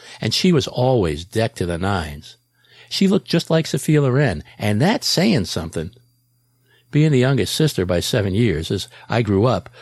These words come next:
she was known in the family, even by her sisters, as the young hot aunt.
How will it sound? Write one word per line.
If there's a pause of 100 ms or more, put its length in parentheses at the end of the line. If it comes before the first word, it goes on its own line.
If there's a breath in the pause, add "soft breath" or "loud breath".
she
was
known
in
the
family, (200 loud breath)
even
by
her
sisters,
as (220)
the
young
hot
aunt.